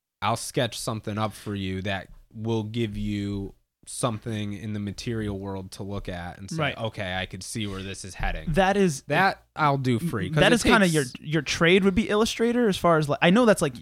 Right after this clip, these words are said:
Speaker 2: a, a thing that you could, you
Speaker 1: Yeah,
Speaker 2: could take a
Speaker 1: I have,
Speaker 2: picture
Speaker 1: I
Speaker 2: out of
Speaker 1: have
Speaker 2: your
Speaker 1: a
Speaker 2: head.
Speaker 1: bachelor's in illustration.
Speaker 2: Okay, okay, yeah, that's what it
Speaker 1: Yeah.
Speaker 2: was, right.
Speaker 1: Mm-hmm.
Speaker 2: And you could take something out of your head and just literally just put it on paper, and
Speaker 1: Yeah.
Speaker 2: it looks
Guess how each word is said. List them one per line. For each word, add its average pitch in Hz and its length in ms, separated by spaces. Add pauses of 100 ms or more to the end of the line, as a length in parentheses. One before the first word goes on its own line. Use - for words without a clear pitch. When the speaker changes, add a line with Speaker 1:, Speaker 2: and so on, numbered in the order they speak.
(200)
Speaker 2:
a, 139 180
a 131 60
thing 175 220
that 147 140
you 147 60
could, 127 220 (300)
you 175 200
Speaker 1:
Yeah, - 40
Speaker 2:
could - 100
take 131 120
a - 40
Speaker 1:
I 185 60
have, 196 120
Speaker 2:
picture 208 220
Speaker 1:
I - 20
Speaker 2:
out 190 100
of 180 60
Speaker 1:
have 208 80
Speaker 2:
your 190 60
Speaker 1:
a - 20
Speaker 2:
head. 151 80
Speaker 1:
bachelor's 143 640
in 113 100
illustration. 101 580
Speaker 2:
Okay, 151 280
okay, 131 200
yeah, 113 120
that's 127 180
what 101 60
it 80 60
Speaker 1:
Yeah. 58 40
Speaker 2:
was, - 140
right. 131 200
Speaker 1:
Mm-hmm. 110 300
Speaker 2:
And 165 120
you 196 80
could 175 120
take 180 180
something 165 280
out 147 140
of 139 60
your 131 80
head 143 200
and 117 120
just 123 160
literally 127 400
just 139 180
put 139 180
it 123 80
on 127 160
paper, 135 440 (200)
and 151 100
Speaker 1:
Yeah. 147 120
Speaker 2:
it 139 60
looks 214 220